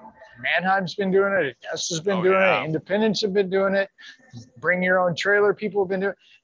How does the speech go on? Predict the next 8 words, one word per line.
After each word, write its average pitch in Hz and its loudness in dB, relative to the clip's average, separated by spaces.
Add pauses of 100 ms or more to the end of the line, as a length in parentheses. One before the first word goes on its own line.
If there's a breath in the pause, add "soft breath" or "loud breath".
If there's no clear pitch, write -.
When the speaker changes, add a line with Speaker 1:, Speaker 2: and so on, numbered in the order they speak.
(140)
Speaker 1:
it. 185 -2
Anybody 233 2
that 175 -2
sells 196 2
cars 170 0 (100)
wholesale 139 0 (320 loud breath)
had 180 0 (120)
already 226 4